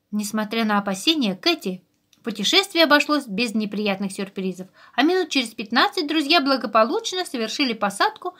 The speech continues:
на площадке одной из башен. «Оставлять без присмотра воздушный шар нельзя», сказал Ру. «Если он сорвётся и улетит или его захватят крысы, мы отсюда не выберемся.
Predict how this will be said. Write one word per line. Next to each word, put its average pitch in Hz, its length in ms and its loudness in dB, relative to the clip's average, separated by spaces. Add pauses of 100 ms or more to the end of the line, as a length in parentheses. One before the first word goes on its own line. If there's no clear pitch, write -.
(220)
на 415 100 2
площадке 262 600 0
одной 214 340 0
из - 160 -14
башен. 180 520 -6 (600)
«Оставлять 269 460 4
без 285 140 -2
присмотра 285 540 -2
воздушный 262 500 -2
шар 392 180 0 (140)
нельзя», 233 500 4
сказал 220 460 2
Ру. 208 160 -4 (340)
«Если 240 500 2
он 269 220 0
сорвётся 196 1000 -4 (320)
и 247 100 0
улетит 277 600 4
или 240 220 0
его 233 240 0
захватят 220 640 2
крысы, 302 540 -6
мы 381 140 -2
отсюда 196 340 -6
не 254 160 2
выберемся. 220 680 -2